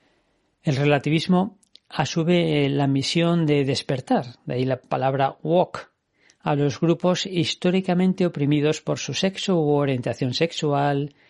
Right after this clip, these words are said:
raza o color de piel, estatus social o creencias religiosas, etcétera.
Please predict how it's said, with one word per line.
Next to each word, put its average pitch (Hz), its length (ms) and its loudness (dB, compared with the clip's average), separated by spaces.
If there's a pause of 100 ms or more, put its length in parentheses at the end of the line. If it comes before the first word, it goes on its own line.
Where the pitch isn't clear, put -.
(300)
raza 139 520 -2
o 127 80 -6
color 123 280 -4
de 156 120 0
piel, 139 500 -2 (380)
estatus - 540 -4
social 139 400 -2
o 123 80 -2
creencias 123 420 -4
religiosas, 127 680 -4
etcétera. - 500 -14